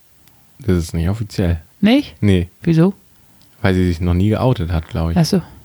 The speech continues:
Speaker 1: Offiziell.
Speaker 2: <laughs> Sie tut mir immer leid, wenn sie zu den Bauern muss, ehrlich gesagt. Und da irgendwie
Speaker 1: Vera
Speaker 2: die
Speaker 1: Entwen geht nicht zu den Bauern, die geht zu den Schwiegersöhnen.
Speaker 2: Geht die zu den Schwiegersöhnen?
Speaker 1: Ja.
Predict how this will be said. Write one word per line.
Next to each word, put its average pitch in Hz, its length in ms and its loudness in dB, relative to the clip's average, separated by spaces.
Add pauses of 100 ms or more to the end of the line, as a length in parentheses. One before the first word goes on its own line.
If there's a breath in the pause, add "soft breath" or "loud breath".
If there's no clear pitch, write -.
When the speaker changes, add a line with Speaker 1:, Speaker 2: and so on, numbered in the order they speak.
Speaker 1:
Offiziell. 85 680 -4
Speaker 2:
<laughs> - 1040 -14
Sie - 180 -2
tut 208 220 0
mir 170 120 4
immer 156 200 4
leid, 139 260 2
wenn 139 160 2
sie 139 100 0
zu 139 120 -4
den 135 180 0
Bauern 135 340 2
muss, 143 160 2
ehrlich 139 300 -2
gesagt. 139 440 -4
Und 160 200 -2
da 151 260 2
irgendwie 156 280 4
Speaker 1:
Vera 78 100 2
Speaker 2:
die 80 80 2
Speaker 1:
Entwen 78 260 -4
geht 87 140 -2
nicht 87 140 -6
zu - 80 -10
den 80 140 -4
Bauern, 85 220 -2
die 80 60 -4
geht 82 160 -2
zu - 100 -6
den 82 120 -2
Schwiegersöhnen. 82 880 -4 (480 soft breath)
Speaker 2:
Geht 196 120 0
die 196 60 -6
zu 214 120 0
den 190 100 2
Schwiegersöhnen? 214 580 0
Speaker 1:
Ja. 78 200 -4